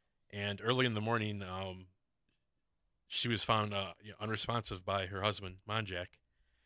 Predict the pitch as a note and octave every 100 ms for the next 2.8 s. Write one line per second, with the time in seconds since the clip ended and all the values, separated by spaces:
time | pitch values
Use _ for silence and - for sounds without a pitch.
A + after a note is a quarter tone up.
0 | _ _ G2 G2 G2 G2 - B2 G#2 -
1 | C3 G2+ - B2 B2 A2+ - G2+ G2+ F#2+
2 | G2+ - G#2+ F#2+ G2+ F2+ F#2 F2